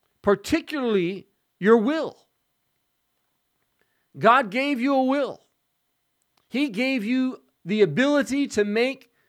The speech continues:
choices. God placed, the, the Bible says that He's placed eternity in the hearts of men. It's amazing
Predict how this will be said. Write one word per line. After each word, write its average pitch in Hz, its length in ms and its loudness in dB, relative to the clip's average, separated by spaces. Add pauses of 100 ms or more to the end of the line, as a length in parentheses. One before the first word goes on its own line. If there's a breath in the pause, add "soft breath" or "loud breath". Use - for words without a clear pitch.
(120)
choices. - 840 -4 (1900)
God 247 280 6
placed, 262 580 -4 (460)
the, 208 100 -4
the 208 220 -2
Bible 240 280 6
says 233 280 0
that 202 320 -6 (920)
He's 262 320 -4
placed 262 520 -2
eternity 196 1040 -8 (1160)
in 226 160 0
the 214 120 4
hearts 220 340 4
of 247 100 -12
men. 240 380 -14 (2500)
It's 262 220 -6
amazing 226 920 -4